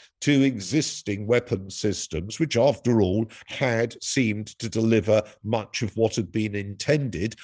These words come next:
albeit not as quickly as maybe had been anticipated. And before everybody says, "Well, World War One lasted a long time," that's true, but so do other, uh, did other major wars. Um, so,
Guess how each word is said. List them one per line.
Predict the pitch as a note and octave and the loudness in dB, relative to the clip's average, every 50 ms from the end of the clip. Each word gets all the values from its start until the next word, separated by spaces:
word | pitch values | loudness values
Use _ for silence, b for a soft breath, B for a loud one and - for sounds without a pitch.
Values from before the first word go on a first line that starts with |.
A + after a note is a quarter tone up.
| B B - | B B 0
albeit | C3 A#2+ A#2 - B2+ A#2+ A#2 A2+ A2+ - | 2 2 2 4 2 2 2 0 -2 -4
not | A#2 G#2+ - - | -6 -6 -6 -6
as | B2 - | -8 -10
quickly | - - - G#3+ G#3 G#3 - - G2+ E2+ E2+ | -4 0 2 2 2 0 -2 -2 0 0 0
as | F#2+ G#2 E2+ F#2+ | 0 -2 -4 -4
maybe | F#2+ G#2+ G2 F#2+ E2+ F#2 F2+ | -4 -2 -2 -2 -2 -4 -4
had | F2+ E2+ F2 | -4 -4 -2
been | - G#2+ G2 F#2+ F#2+ | -2 -2 -2 -2 -4
anticipated. | G2 A2 A#2 - - - G#3 - - F#2+ - - D#2+ D2+ C#2+ C#2+ - - D2 C#2+ - B B B B B | -6 -6 -8 -6 -2 -2 -2 0 -2 -6 -2 -2 -2 -2 -2 -4 -6 -8 -10 -10 -12 B B B B B
And | A#2 A#2+ | -4 -2
before | G#2+ C3 - - E3+ E3 C3+ B2+ A2+ | -2 -2 -2 2 2 4 6 6 6
everybody | G2+ G#2 A2+ - F#2+ G2 G2+ G2 F#2 | 4 2 0 0 -2 -2 -2 -2 -4
says, | - - A#2+ G2+ G2 F#2 - | -2 0 0 0 0 0 0
"Well, | G#2+ G2+ F#2+ F#2 | 2 2 2 2
World | F2+ G2 F#2 F2+ F2 - - | 2 2 2 0 0 -2 -2
War | F#2 F#2+ F#2 | -2 0 2
One | F2+ G2 F#2+ F#2 F#2+ | 2 2 2 2 0
lasted | F#2 F#2 F#2+ F#2+ F2 - - G2 E2 | 2 2 2 2 2 -2 -6 -6 -4
a | F2 | -2
long | F#2+ F#2+ F#2 F2+ F2 F2+ F2 | -2 0 -2 -2 -4 -8 -8
time," | - A2+ G2 F#2+ G#2 G#2+ G#2 B B B B _ - | -4 -2 -2 -2 -2 -4 -6 B B B B _ 0
that's | B2+ C3+ C3 - - | 0 0 0 -4 -10
true, | - - - F3+ B2+ F#2+ | -6 -2 2 2 2 2
but | - - - - | 2 -2 -10 -10
so | - - - _ - C3+ A2+ | -10 -10 -6 _ 0 0 0
do | F#2+ G#2 A2 A2+ | 2 2 4 4
other, | B2+ C#3 G#2+ F#2+ F2+ - B B B - | 4 4 4 2 -2 -2 B B B 2
uh, | G2 G2+ G#2 | 2 2 2
did | G#2 - - B2 A2+ | 2 -2 0 4 4
other | C3 C3+ C3 A2 G2 | 6 6 4 2 0
major | F#2+ F#2+ F#2 F#2 F#2 F#2 - F#2+ F2+ | 2 2 2 2 2 0 0 -2 -2
wars. | F#2 F#2 E2 E2+ E2+ E2+ F2+ - - - _ - | 0 0 0 0 -2 -2 -4 -6 -12 -14 _ -4
Um, | - F#2 F#2+ G2 G#2+ A2 G#2 B B B B B B | 0 2 4 4 4 0 -4 B B B B B B
so, | - - - D#3+ D3+ C#3 | -4 2 4 6 6 6